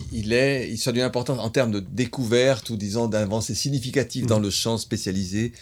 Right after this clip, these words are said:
Speaker 1: des professionnels de la profession
Speaker 2: Mhm.
Speaker 1: d'histoire de la médecine, que ce soit, euh, que ce soit là où il soit le
Speaker 2: Mhm.
Speaker 1: plus pertinent. En revanche, comme, comme, euh,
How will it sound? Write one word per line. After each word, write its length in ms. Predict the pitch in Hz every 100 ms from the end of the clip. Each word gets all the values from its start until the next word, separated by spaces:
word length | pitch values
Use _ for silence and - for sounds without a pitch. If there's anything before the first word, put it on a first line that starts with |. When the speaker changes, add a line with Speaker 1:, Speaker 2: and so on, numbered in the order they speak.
| - - - -
Speaker 1:
des 100 | 113
professionnels 500 | 117 113 113 113 110
de 60 |
la 60 | 98
profession 360 | - 98 95 104
Speaker 2:
Mhm. 40 |
Speaker 1:
d'histoire 220 | 90 92
de 60 | 85
la 60 |
médecine, 300 | 82 110 113 110 - -
que 80 | -
ce 120 | -
soit, 280 | 82 98 87 - - - -
euh, 140 | 98
que 100 | 95
ce 140 | - 92
soit 160 | 101
là 120 | 107
où 80 | 110
il 80 | 104
soit 180 | - 95
le 120 | 90
Speaker 2:
Mhm. 60 | 117
Speaker 1:
plus 200 | 113 101
pertinent. 460 | 113 95 110 143
En 180 | 220 104
revanche, 420 | 107 135 196 - - - - -
comme, 260 | 127 117 117 - _ - _ - -
comme, 360 | - 127 113 95 - - _ _ - -
euh, 160 | 104 95